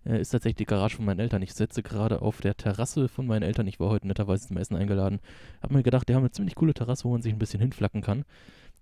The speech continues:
Und, äh, ja, da hab ich mir einfach mal gedacht, machst du mal den German Vlog von hier aus und zeigst mal, dass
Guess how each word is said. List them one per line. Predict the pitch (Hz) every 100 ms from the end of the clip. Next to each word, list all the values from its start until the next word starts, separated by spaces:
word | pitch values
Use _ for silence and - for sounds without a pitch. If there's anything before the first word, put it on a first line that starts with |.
| -
Und, | 120 117 120 113
äh, | - 117 113 110
ja, | 175 220
da | 113
hab | 107
ich | 104
mir |
einfach | 95 -
mal | 107 101
gedacht, | 95 123 - - - - - - _ - -
machst | 110 107 -
du | 113
mal | 101 104 110 -
den | 107 107 -
German | 95 98 107
Vlog | - 98 104 95
von | - 98
hier | 110 123
aus | 120 113
und | - 143
zeigst | 110 104 -
mal, | 107
dass | 95 92 -